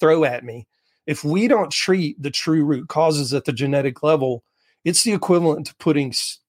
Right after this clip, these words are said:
uh, a Band-Aid on a wound that needs stitches. And I believe that genetics and epigenetics are the stitches that these gushing wounds need in order to heal. I mean, imagine a world where genes were nutritionally supported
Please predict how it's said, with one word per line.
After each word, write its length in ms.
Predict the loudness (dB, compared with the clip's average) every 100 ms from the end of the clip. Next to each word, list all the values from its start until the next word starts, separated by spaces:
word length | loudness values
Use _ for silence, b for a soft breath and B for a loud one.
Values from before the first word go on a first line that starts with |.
| -10
uh, 140 | -8
a 80 | -8
Band-Aid 600 | -2 0 2 2 0 -4 -10 _
on 180 | 0 0
a 40 |
wound 440 | 2 4 4 2 -4
that 140 | -6
needs 200 | -6 -6
stitches. 580 | -6 -6 -6 -10 -12 -16 _ _ _ _ _ _ _ _ _
And 140 | -2 2
I 120 | 4
believe 420 | 4 4 4 2
that 100 | 0
genetics 600 | 0 0 2 4 2 0
and 280 | -2 -2 -2 0
epigenetics 800 | -2 0 -2 0 2 0 -2 -8 -2
are 160 | 0 2
the 100 | 0
stitches 800 | -4 -4 -2 -2 -2 -6 -8 -12 _ _ _ -10
that 120 | -4
these 180 | -2 -2
gushing 460 | 0 0 2 2
wounds 380 | 4 4 4 2
need 480 | 0 2 2 2 0
in 140 | 0
order 240 | 0 0 -2
to 120 | -6
heal. 420 | -4 -2 -2 -4 _ _ _ _ _ _ 0
I 80 |
mean, 220 | 4 4 4
imagine 480 | 2 2 2 2
a 40 | 2
world 380 | 4 6 4 4
where 320 | 4 4 0
genes 600 | -6 -4 0 0 0 0
were 240 | 2 2 2
nutritionally 920 | 0 -2 -2 -2 0 0 0 0 0
supported 760 | -2 -4 -4 0 2 2 -2